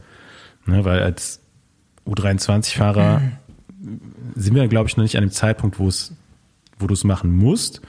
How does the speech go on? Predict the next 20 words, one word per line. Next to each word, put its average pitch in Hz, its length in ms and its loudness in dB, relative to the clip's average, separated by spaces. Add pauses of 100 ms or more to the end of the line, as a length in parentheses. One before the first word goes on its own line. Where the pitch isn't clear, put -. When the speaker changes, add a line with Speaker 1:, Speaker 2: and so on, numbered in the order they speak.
(720)
Speaker 1:
Aber 98 200 0
es 90 140 -4
geht 131 180 0
schon 127 120 0
in 113 120 2
die 107 80 2
Richtung, 101 360 0
dass 95 160 -2
da 95 220 0
auch 92 220 -2
Höhentrainingslager 90 800 0
und 98 120 2
so 87 160 -2
weiter, 87 600 0 (440)
äh, 82 420 -2 (100)
Speaker 2:
Hm. 107 520 -2 (220)
Speaker 1:
gemacht 95 400 -2
Speaker 2:
Du - 40 -2
Speaker 1:
werden, 95 180 2
Speaker 2:
fährst - 140 -2